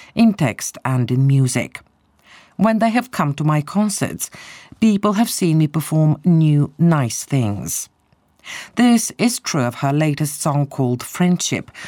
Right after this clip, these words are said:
which brings together the emotions of a journey, so vivid that Tony transformed it into song. Friendship puts the final touches to this journey. Actually, the song was written before that, with lyrics in English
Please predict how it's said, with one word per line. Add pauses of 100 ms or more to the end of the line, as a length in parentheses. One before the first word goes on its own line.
(240)
which
brings
together
the
emotions
of
a
journey, (140)
so
vivid (320)
that
Tony
transformed
it
into
song. (1200)
Friendship (120)
puts
the
final
touches
to
this
journey. (360)
Actually,
the
song
was
written
before
that, (400)
with
lyrics
in
English